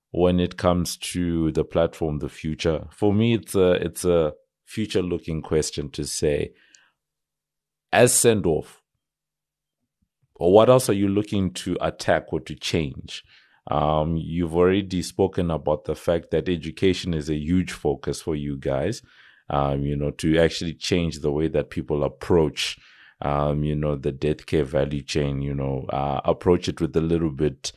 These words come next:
you know, a little bit more tact, a little bit more wisdom about the types of products that people are buying. But outside of the education piece, what else are you looking to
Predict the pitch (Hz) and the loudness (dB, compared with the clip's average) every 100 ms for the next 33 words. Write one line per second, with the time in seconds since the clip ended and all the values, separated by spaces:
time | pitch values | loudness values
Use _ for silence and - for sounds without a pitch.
0 | - _ _ - 80 78 78 78 85 90 | -18 _ _ -8 -4 0 0 0 0 -2
1 | 87 78 87 87 87 85 85 85 - 92 | -2 -4 -4 0 0 2 0 -2 2 2
2 | 80 - 80 82 80 71 - 78 78 80 | 2 -4 -6 -6 -8 -10 -10 -8 -4 -4
3 | 76 67 71 65 - _ _ - 67 80 | -4 -4 -6 -6 -12 _ _ -6 2 4
4 | 82 - - 82 - - - - 87 73 | 4 0 0 0 0 -6 -10 -2 -2 0
5 | 69 - 71 - 76 76 67 65 71 73 | -6 -2 -4 -4 -6 -4 -4 -2 -2 0
6 | 69 65 - - - - 90 87 98 110 | -2 -8 -14 -20 -20 4 4 6 4 4
7 | - 117 92 78 80 82 80 - 87 - | 4 2 2 -2 -2 -4 -6 -4 -4 -4
8 | 80 - 87 76 85 82 87 90 - 82 | -6 -6 -8 -6 0 2 4 4 2 -2
9 | 80 78 78 80 - 82 76 - 76 73 | 0 -4 -2 -6 -4 -4 -4 -6 -4 -2
10 | 73 | -2